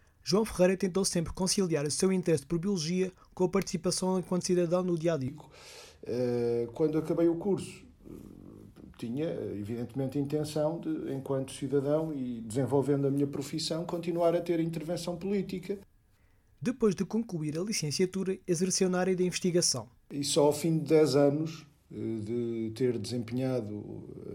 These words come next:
Speaker 2: eh, a atividade, eh, como biólogo profissionalmente,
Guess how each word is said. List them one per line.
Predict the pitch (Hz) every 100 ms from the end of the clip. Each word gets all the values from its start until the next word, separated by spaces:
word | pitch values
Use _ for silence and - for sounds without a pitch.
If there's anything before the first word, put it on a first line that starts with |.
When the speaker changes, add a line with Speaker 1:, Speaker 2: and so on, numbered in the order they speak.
| 101
Speaker 2:
eh, | -
a | 101
atividade, | 101 - 120 127 123 117 104 110 110 107 107 - - - -
eh, | 104 113 110
como | 117 120 120
biólogo | 127 131 135 117 104
profissionalmente, | - - 113 - 123 127 139 135 120 101